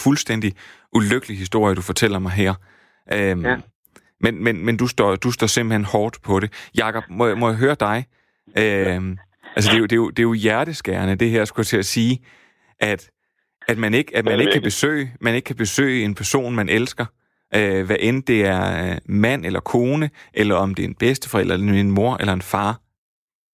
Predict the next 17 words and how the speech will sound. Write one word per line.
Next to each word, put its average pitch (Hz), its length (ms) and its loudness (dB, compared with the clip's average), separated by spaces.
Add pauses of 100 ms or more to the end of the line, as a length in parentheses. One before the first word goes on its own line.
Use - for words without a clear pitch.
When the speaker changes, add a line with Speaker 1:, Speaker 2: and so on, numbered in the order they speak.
(580)
Speaker 3:
Ja, 101 140 -2 (280)
jamen, 92 180 0
det 101 180 2
er 95 40 0
det 107 80 0
virkelig. 110 360 -2
Det 98 140 2 (220)
er, 80 140 2 (200)
<laughs> - 300 -2
det, 202 100 2 (680)
det - 100 0
er - 80 -10
frygteligt 113 300 0
at 120 100 0
høre, 131 160 0 (180)
øh, 98 320 0 (340)
øh, 92 180 0